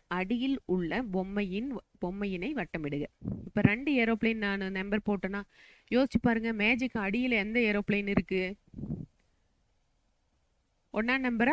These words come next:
ரெண்டாம் நம்பரா? நல்லா யோசிச்சு சொல்லுங்க. அடியில் அப்படிங்கிறது தான் அவங்க வந்து வண்ணமிட்டிருக்காங்க. So, அடியில் எது இருக்கு? இரண்டாம் எண் ஏரோப்ளேன் தான் அடியில் இருக்கு. ஓகேவா?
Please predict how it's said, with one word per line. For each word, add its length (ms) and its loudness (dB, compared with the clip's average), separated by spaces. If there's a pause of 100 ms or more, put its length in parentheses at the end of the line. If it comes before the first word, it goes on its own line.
ரெண்டாம் 340 0
நம்பரா? 460 0 (720)
நல்லா 200 0
யோசிச்சு 420 2
சொல்லுங்க. 440 -2 (380)
அடியில் 680 2 (1120)
அப்படிங்கிறது 500 -4
தான் 160 -2
அவங்க 280 -2
வந்து 200 -2
வண்ணமிட்டிருக்காங்க. 880 0 (460)
So, 220 0
அடியில் 300 0
எது 220 0
இருக்கு? 600 0 (120)
இரண்டாம் 680 -4
எண் 260 -4 (520)
ஏரோப்ளேன் 500 -2
தான் 220 -4 (720)
அடியில் 360 -4
இருக்கு. 380 -6 (520)
ஓகேவா? 640 -2